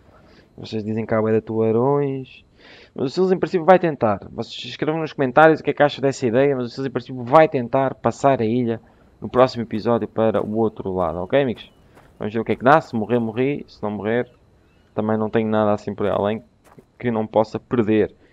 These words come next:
e recomeçar de novo, ok, amigos? Espero que tenham gostado, um episódio, ah, mais curtinho.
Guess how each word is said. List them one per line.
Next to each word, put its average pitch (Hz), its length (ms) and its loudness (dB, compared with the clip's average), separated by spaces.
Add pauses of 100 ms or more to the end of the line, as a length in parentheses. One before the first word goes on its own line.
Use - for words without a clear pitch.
(120)
e 117 60 -2
recomeçar 110 420 -2
de 95 60 -10
novo, 87 180 -8
ok, 139 180 4
amigos? 156 300 0 (520)
Espero 156 240 0
que - 40 -4
tenham 165 140 -4
gostado, 160 300 6
um 160 40 -2
episódio, 151 400 2 (400)
ah, 107 380 2
mais 123 260 0
curtinho. 139 500 -4